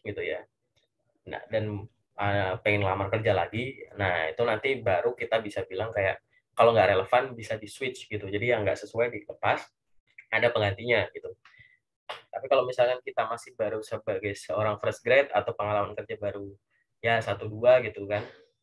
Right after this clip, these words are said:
Ya kalau ininya diilahin, ininya diilah-ilahin,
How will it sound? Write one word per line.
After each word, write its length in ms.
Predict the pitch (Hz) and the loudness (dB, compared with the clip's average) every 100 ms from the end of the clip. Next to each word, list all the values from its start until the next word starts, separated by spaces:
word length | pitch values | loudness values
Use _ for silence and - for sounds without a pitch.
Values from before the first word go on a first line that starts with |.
| - - _ _ - | -20 -20 _ _ -8
Ya 80 | 98 | 0
kalau 160 | 107 | 2
ininya 320 | 107 120 117 | 2 0 0
diilahin, 480 | 117 107 120 113 131 | -2 -4 -4 -2 -2
ininya 200 | 120 120 | 0 0
diilah-ilahin, 520 | 120 110 113 113 135 | 0 0 0 0 -2